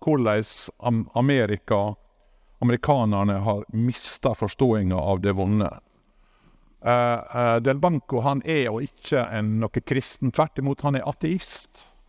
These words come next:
Skulle tro at han ikke trodde på noe som helst, men det, han sier det at, eh,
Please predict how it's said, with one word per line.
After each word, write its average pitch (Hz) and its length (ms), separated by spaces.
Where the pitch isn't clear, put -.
Skulle 151 180
tro 170 160
at 135 140
han 131 100
ikke 131 160
trodde 131 320
på 123 80
noe 120 160
som 123 160
helst, 147 460
men 127 160
det, 147 100
han 143 240
sier 147 320
det 139 220
at, - 300
eh, 135 180